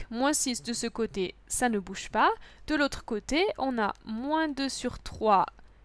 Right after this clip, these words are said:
fois x, et ensuite moins deux sur trois fois plus trois, eh bien ça fait moins deux. On veut ensuite garder seulement y à gauche, donc on va faire passer le moins six de l'autre côté en ajoutant six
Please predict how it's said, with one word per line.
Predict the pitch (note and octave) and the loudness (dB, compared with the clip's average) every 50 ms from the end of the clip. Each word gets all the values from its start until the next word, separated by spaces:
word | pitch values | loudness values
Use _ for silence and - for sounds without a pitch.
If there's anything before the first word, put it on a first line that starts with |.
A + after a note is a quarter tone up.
| - - | -20 -20
fois | - - - - C#4+ C#4+ B3+ - - - | -20 -20 -2 4 6 6 6 6 4 -2
x, | - G#3 A3 D4+ A4 - - - - - - - - - - - - | -4 0 4 4 4 4 4 -2 -6 -8 -8 -12 -18 -20 -20 -10 -2
et | - C#4 | 0 2
ensuite | C#4 B3+ - - - B3+ A3+ - - - - | 2 2 0 -2 -4 -6 -6 -6 -8 -8 -4
moins | A#3 B3+ C#4 D#4 D#4+ | 0 4 4 4 4
deux | D4 D4 C#4 | 4 2 0
sur | - - B3 A#3 - | 0 -2 -4 -6 -6
trois | - - - G#3+ G3+ F3+ - - - - - - - - - - - | -8 -2 2 4 6 6 4 2 -2 -14 -20 -20 -20 -20 -20 -20 -20
fois | - - - - A#3+ G#3+ - - - | -16 -14 -6 0 2 2 2 2 -2
plus | - - C4 C#4+ - - | -6 -4 -2 -2 -2 -2
trois, | - - - G3+ G3 F#3 - - - | -4 -4 2 6 6 6 6 6 2
eh | - A#3 A3 | -2 -4 -2
bien | F#3 G3+ G3+ G3 | 0 -2 -2 -2
ça | - G3+ G#3 | -2 -6 -8
fait | - - C#4 D4 - - - - - - - - - - - - - - - - - - - - - - - - - - - - - | -4 -2 -2 -2 -2 -4 -8 -20 -20 -20 -20 -20 -20 -20 -20 -20 -20 -20 -20 -20 -20 -20 -20 -20 -20 -20 -20 -16 -14 -12 -12 -10 -2
moins | A#3 A#3+ B3+ B3+ B3 | 4 6 6 6 6
deux. | A3 A3+ G3+ F#3+ G3+ - - - - - - - - - - - - - | 4 2 0 0 -2 -6 -12 -20 -20 -20 -20 -20 -20 -20 -20 -20 0 4
On | - F4 | 6 6
veut | D#4+ E4+ F4+ | 8 8 8
ensuite | F4 E4 - - E4 D4+ A#3 | 8 8 6 4 0 2 4
garder | - B3+ A#3+ A3+ G#3 A3+ G#3+ | 4 4 4 4 2 0 0
seulement | - - F4+ F4+ F4 D#4+ D#4 C4+ - - - - - | 2 4 6 6 6 6 6 4 4 2 -2 0 2
y | D#4+ D#4+ D4 C4+ B3 A3+ - | 2 4 6 4 4 4 4
à | G3 G3 | 2 2
gauche, | F#3+ G#3+ C4+ G#4 A4+ - - - - - - - - - _ _ - - - - - | 4 6 6 6 4 2 -2 -6 -10 -14 -20 -20 -20 -20 _ _ -20 -20 -20 -8 0
donc | - G3+ D4 - C#4 | 2 4 4 4 4
on | C4 | 6
va | A#3+ A#3 | 6 6
faire | A3+ - A3 - | 6 4 0 0
passer | - A#3 A3+ - - B3 A3+ F#3 - - - | 0 0 2 2 2 2 2 2 2 -2 -6
le | - A3+ A3 G#3+ | -4 -2 -2 0
moins | G#3 A3 C4 E4 E4+ | 0 4 6 6 6
six | E4+ - - C4 A3+ - - | 6 4 0 -2 -2 -2 0
de | - C4+ | 2 4
l'autre | C4+ A#3+ A3+ - - G#3+ | 4 4 2 2 -2 -4
côté | - - F3+ F3+ - B3+ D#4+ E4+ - | -4 -4 -6 -2 2 2 2 6 6
en | D4+ D#4 D4+ | 6 8 8
ajoutant | C#4+ B3+ A3 A3+ A3 - G#3 G3 | 8 6 4 2 -2 -2 -2 -2
six | - - - C#4+ E4+ F#4 - - - | -2 -2 2 4 4 4 2 0 -4